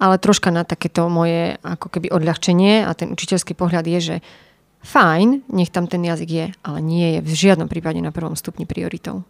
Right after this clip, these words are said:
Hej, je, je kdesi ďaleko až za tým materinským jazykom, ktorý má byť absolútne, dajme tomu, v tých prvých, eh, troch rokoch, eh, v základnej škole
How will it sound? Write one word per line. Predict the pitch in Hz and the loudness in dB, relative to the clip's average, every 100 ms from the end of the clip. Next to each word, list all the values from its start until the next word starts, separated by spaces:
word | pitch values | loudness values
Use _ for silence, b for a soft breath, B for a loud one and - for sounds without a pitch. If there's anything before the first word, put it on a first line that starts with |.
| _ | _
Hej, | 226 208 208 | -8 -6 -6
je, | 226 180 170 165 165 | -8 -6 -4 -6 -8
je | 180 165 165 | -8 -8 -8
kdesi | 165 185 - 170 | -4 -4 -4 0
ďaleko | 180 185 180 170 165 | 2 2 0 -2 -2
až | 254 160 165 | -4 -6 -6
za | 165 156 | -6 -6
tým | 165 160 | -6 -4
materinským | 165 190 196 - 190 | -2 2 0 2 0
jazykom, | 185 175 180 | 0 -2 -6
ktorý | 180 - 165 | -8 -6 -6
má | 160 | -6
byť | 156 165 - | -8 -10 -10
absolútne, | 185 - 185 175 165 | -10 -8 -8 -8 -8
dajme | 165 160 | -8 -10
tomu, | 165 160 | -10 -10
v | 160 | -12
tých | - - _ | -16 -20 _
prvých, | 190 170 165 | -4 -4 -6
eh, | - | -12
troch | - 185 165 | -6 -4 -2
rokoch, | 175 - 170 - | -4 -6 -10 -10
eh, | - - - - 175 | -20 -20 -20 -12 -6
v | |
základnej | 170 - 165 160 | -4 -4 -6 -6
škole | - 160 156 | -6 -6 -8